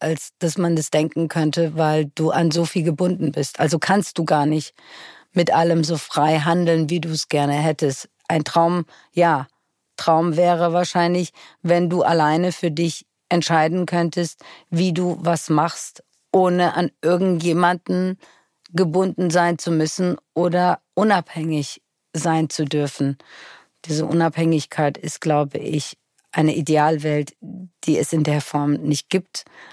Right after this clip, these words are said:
weil es auch klar ist, dass ich alleine unabhängig gar nichts bewegen kann,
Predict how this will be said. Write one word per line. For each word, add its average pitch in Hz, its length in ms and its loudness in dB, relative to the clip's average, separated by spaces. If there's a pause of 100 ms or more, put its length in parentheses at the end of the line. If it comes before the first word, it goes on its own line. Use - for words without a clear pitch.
(140)
weil 156 520 0 (420)
es 139 120 -4
auch - 180 0
klar 160 340 2
ist, - 260 -8 (260)
dass 160 220 0
ich - 240 -2
alleine 175 640 0
unabhängig 160 720 -2 (160)
gar 139 160 0
nichts 147 280 -4
bewegen 151 480 -4
kann, 143 360 -4